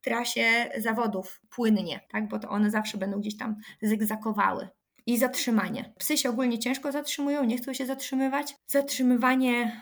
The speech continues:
mm, też nie jest, y, taką oczywistością, ponieważ, e, nie zawsze pies zatrzymuje się dlatego, że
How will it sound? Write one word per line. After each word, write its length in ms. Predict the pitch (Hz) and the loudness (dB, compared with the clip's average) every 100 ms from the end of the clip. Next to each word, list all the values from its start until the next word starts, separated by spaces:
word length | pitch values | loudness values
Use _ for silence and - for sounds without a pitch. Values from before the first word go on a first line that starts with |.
| 240 | -6
mm, 600 | 233 220 220 214 214 214 | 0 2 2 2 2 0
też 220 | 226 214 | -2 -2
nie 200 | 240 233 | -2 0
jest, 320 | 226 220 220 214 | -2 -4 -6 -4
y, 120 | 214 | -4
taką 340 | 240 240 220 | -6 -6 -6
oczywistością, 840 | 214 226 220 214 277 302 - 247 233 | -4 -2 -4 -2 -4 -4 -4 -4 -2
ponieważ, 760 | 220 220 214 214 208 - - | 0 0 0 0 -4 -6 -6
e, 840 | 208 202 196 196 196 190 190 190 190 | -6 -4 -6 -6 -6 -6 -6 -6 -4
nie 160 | 196 214 | 2 4
zawsze 360 | 233 233 - | 2 0 -4
pies 480 | 214 220 220 220 - | -6 -2 -2 -4 -6
zatrzymuje 600 | 208 208 - - 214 214 | -4 -4 -4 2 4 2
się 100 | 214 | 0
dlatego, 420 | 220 208 214 208 | -4 -4 -4 -4
że 460 | 208 214 98 - - | -4 -2 -2 -4 -6